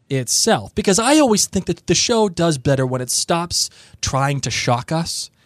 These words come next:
and it's trying to, "Hey, look at this. It, it, William is gay." Like, even though that wasn't a,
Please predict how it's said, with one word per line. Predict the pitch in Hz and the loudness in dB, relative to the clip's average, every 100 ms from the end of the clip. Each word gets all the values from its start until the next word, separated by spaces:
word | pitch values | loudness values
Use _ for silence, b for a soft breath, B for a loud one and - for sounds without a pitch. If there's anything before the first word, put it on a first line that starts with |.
| _ | _
and | 143 135 | -2 -2
it's | 123 | -2
trying | - 151 147 | -4 -4 -4
to, | 131 B 104 B | -6 B -20 B
"Hey, | - 220 214 156 107 b b | 0 4 4 2 -2 b b
look | 151 180 | 0 0
at | 151 | 0
this. | 151 277 - - - _ _ - | 0 0 0 -2 -4 _ _ -4
It, | 262 - - _ | -4 -4 -20 _
it, | 175 165 _ _ - _ _ | -12 -12 _ _ -20 _ _
William | 180 165 190 135 165 | -2 0 2 4 4
is | 214 175 - | 4 0 -4
gay." | - 269 240 214 147 127 | 0 4 4 2 -2 -2
Like, | 165 170 | -2 0
even | 214 262 | -2 0
though | 226 | 0
that | 196 | 2
wasn't | 175 170 151 | 0 2 0
a, | 135 | -2